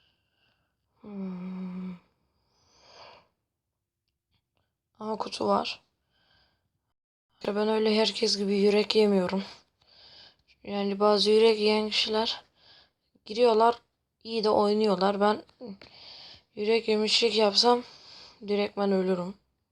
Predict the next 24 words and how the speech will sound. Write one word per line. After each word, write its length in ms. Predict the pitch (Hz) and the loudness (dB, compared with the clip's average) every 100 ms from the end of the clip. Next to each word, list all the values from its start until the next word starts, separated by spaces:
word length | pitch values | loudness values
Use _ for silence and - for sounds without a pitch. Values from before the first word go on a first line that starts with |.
| _ _ _ _ _ _ _ _ | _ _ _ _ _ _ _ _
O 80 | - | -10
yüzden 240 | 196 208 202 | -4 -2 0
öyle 180 | 202 | 2
bir 40 | 202 | 2
şey 180 | - 220 | 4 2
yapmıyorum. 380 | 214 208 208 | 2 -2 2
Allahu 580 | 202 196 214 220 220 208 | 4 4 6 8 8 6
Ekber. 540 | 208 196 208 190 - - _ _ _ _ _ _ _ - | 0 -2 -4 -4 -6 -8 _ _ _ _ _ _ _ -8
Korkumdan 480 | 208 214 214 226 | -6 -2 2 2
ben, 80 | 214 | 4
o 320 | - 196 180 | 2 0 -2
ne 160 | 175 170 | -4 -4
lan? 360 | 175 185 175 160 - _ _ _ _ _ _ _ _ _ _ _ _ _ | 0 2 2 -4 -16 _ _ _ _ _ _ _ _ _ _ _ _ _
Tamam, 300 | - 202 196 | -6 -4 0
rakip 420 | 190 190 - 202 - | 0 2 0 -4 -6
bekliyordum 540 | 185 - 208 208 220 | -6 -2 -2 0 2
da 40 | |
o 120 | 190 180 | 2 2
kadar 420 | - 185 180 180 | 2 2 2 2
da 140 | 185 | 2
değil 320 | 180 175 170 | 2 0 -2
be. 220 | 170 165 175 _ _ _ _ _ _ _ _ _ - | -2 -4 -4 _ _ _ _ _ _ _ _ _ -18
Tamam, 200 | 208 190 | -12 -4
geç. 500 | 202 240 - - | 0 2 2 0